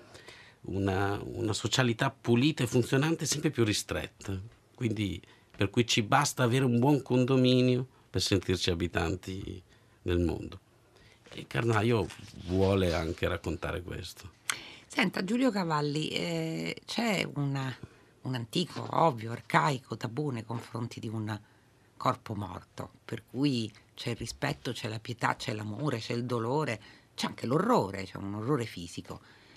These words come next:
Speaker 2: E qui c'è un punto, questo è l'altro, l-, l'altro salto interessante, in cui passa anche l'orrore. Cioè, passati i primi momenti, passati appunto dopo la prima onda, cioè passato questo,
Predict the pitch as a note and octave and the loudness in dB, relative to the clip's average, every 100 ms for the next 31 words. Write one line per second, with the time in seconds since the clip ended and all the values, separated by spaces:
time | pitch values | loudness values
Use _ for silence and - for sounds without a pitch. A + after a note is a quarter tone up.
0 | - E4 - F#3+ - B3 F#3+ - - - | -6 -6 -2 -4 0 4 4 2 -4 -4
1 | F#3+ G3 - B2 B2+ B2+ - A#2 G2+ - | -2 -2 0 0 2 0 -2 -4 -4 -8
2 | C#2 - - D2+ D#2+ - A#2+ A#2+ - C#3+ | -12 -14 -14 -14 -14 -12 -10 -4 0 0
3 | - C3 C#3 C#3+ C#3 B2 - - F#2 F#2+ | 2 2 4 2 2 -4 0 0 0 -4
4 | - F#2+ G2+ G#2+ A2 - F#2 - C4+ C4+ | -6 -8 -6 -6 -6 -6 -6 0 0 2
5 | D4+ - - - - - D#4 - - E3 | 2 2 -8 -20 -12 -4 -4 0 -2 0
6 | D#3+ C3+ A2+ G2+ G2 A#2 - _ _ _ | 0 -2 -2 -8 -10 -12 -16 _ _ _
7 | _ _ - - - - - F2 - - | _ _ -10 -8 -8 -12 -14 -14 -16 -10
8 | D#3 - F#3 F#3 D#3 D#3 D#3 D#3 D3+ D#3+ | -6 0 2 2 -2 0 0 2 2 2
9 | E3+ C3+ C#3 C3 B2+ D#3 D3 C#3+ - - | 0 -2 -4 -6 -4 -2 -2 -4 -8 -14
10 | - - - D3+ B2+ G#2+ B2+ D3 C#3 C3+ | -20 -20 -6 -2 -2 -2 -2 -2 -2 -2
11 | C#3 C#3+ C#3 A#2+ A2 A2+ B2 _ - F3 | 0 0 0 -2 -2 -4 -6 _ -10 -2
12 | - C#4+ - - - G3 A#3 A3+ - - | 2 2 4 2 2 0 4 4 2 -2
13 | A3 | -4